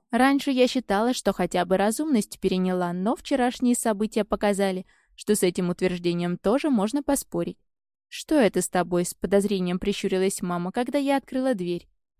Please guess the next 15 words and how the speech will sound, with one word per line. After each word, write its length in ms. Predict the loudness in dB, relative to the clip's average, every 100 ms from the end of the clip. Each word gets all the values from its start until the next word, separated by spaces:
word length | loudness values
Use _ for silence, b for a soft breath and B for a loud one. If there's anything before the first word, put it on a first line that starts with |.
| 0
Родители 500 | 4 4 2 0 0
всегда 380 | 0 0 0 -2
приезжали 540 | 0 0 2 0 2
еще 240 | -2 -2 -2
до 120 | -2
завтрака, 520 | 0 -2 -2 -4 -4
чтобы 320 | -2 0 2
я 120 | 2
могла 320 | 0 0 0 0
быстро 340 | -2 -4 -6
собраться 600 | -4 -4 -2 -2 -4 -12 b b -4
и 60 |
умчаться 380 | 0 2 2 2
на 140 | 2 4
занятия, 600 | 4 4 0 -6 -12